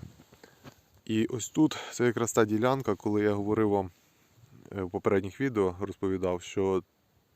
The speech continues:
я не встиг оцю діагональ дати при посіві.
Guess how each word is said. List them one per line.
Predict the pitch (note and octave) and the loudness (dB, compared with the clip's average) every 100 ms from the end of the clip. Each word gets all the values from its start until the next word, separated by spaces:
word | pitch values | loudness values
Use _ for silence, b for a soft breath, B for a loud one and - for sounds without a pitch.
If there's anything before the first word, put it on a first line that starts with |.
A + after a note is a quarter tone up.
| - | -2
я | G#2+ G#2 | 0 0
не | |
встиг | G2+ - A#2+ G#2+ | -4 0 0 0
оцю | G2+ - | -4 -6
діагональ | F2+ G2 G2 G#2 A2+ - - B B B B B B B B | 0 2 2 0 0 -2 -12 B B B B B B B B
дати | G#2+ F#2+ G2 | 2 2 2
при | E2+ F#2+ | -2 -2
посіві. | G#2 - G2 F#2 | -2 -2 0 0